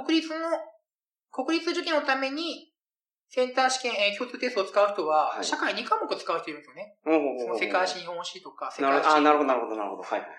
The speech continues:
Speaker 1: で、僕はその時間を贅沢に世界史Bだけ解くわけですよ。
Speaker 2: うん。
Speaker 1: みんな二つ使うのに。
Speaker 2: うん。
Speaker 1: みんな二つ、えー、解くのに。
Speaker 2: はいはい。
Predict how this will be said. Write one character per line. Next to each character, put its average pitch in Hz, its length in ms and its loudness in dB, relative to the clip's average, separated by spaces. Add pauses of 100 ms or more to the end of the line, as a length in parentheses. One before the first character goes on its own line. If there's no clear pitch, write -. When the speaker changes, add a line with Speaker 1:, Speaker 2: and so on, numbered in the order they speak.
(460)
Speaker 1:
で、 302 300 0 (440)
僕 330 240 0
は 285 80 4
そ 240 120 -2
の 240 100 2
時 247 100 -2
間 233 380 2
を - 200 -2
贅 311 260 0
沢 320 180 4
に 175 100 -2
世 220 120 -2
界 262 200 4
史 269 140 0 (100)
B 285 180 2
だ 180 120 0
け 170 160 -2
解 156 140 -12
く 175 60 -4
わ 156 100 0
け 147 80 -10
で 135 40 -12
す - 140 -20
よ。 - 140 -20
Speaker 2:
う 117 40 -14
ん。 104 200 -8
Speaker 1:
み 202 120 -6
ん 208 60 -8
な 165 80 -2
二 214 280 4
つ 208 180 -4
使 196 120 4
う 190 80 4
の 160 120 -8
に。 - 180 -20
Speaker 2:
う 226 100 -8
ん。 185 200 -10 (280)
Speaker 1:
み 220 80 -8
ん 214 40 -6
な 196 80 2
二 214 180 6
つ、 214 80 0 (460)
え 170 340 -2
ー、 - 20 -18
解 185 120 -2
く 185 100 -4
の 135 120 -10
に。 - 80 -16 (200)
Speaker 2:
は 120 140 -4
い - 20 -6
は 95 160 -10
い。 - 40 -14